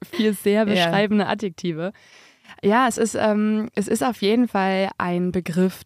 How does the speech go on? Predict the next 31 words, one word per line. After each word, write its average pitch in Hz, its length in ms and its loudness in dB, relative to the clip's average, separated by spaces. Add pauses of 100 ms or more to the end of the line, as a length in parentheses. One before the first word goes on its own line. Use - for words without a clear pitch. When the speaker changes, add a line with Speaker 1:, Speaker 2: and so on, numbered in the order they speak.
Speaker 1:
den 170 300 -2 (240)
sehr 208 400 2
viele 202 260 0
Iren 214 400 2
kennen, 202 380 2
wenn 214 100 2
man 190 120 2
sie 190 60 0
darauf 185 240 -6
anspricht, 214 480 -4
gerade 175 220 -6
auch 175 80 -6
die 180 160 -8
Älteren, 240 600 0 (500)
die 185 100 -4
das 180 240 -4
alles 180 260 -2
live 185 240 -2
miterlebt 226 480 -2
haben. 233 380 -2
Und 196 320 -2 (360)
man 185 140 0
muss 233 280 2
sagen, 220 540 -2
es - 180 -10
war 196 180 2
einer 202 220 0
der 185 160 -2
schrecklichsten, 285 920 -4
einer 196 200 2
der 185 300 0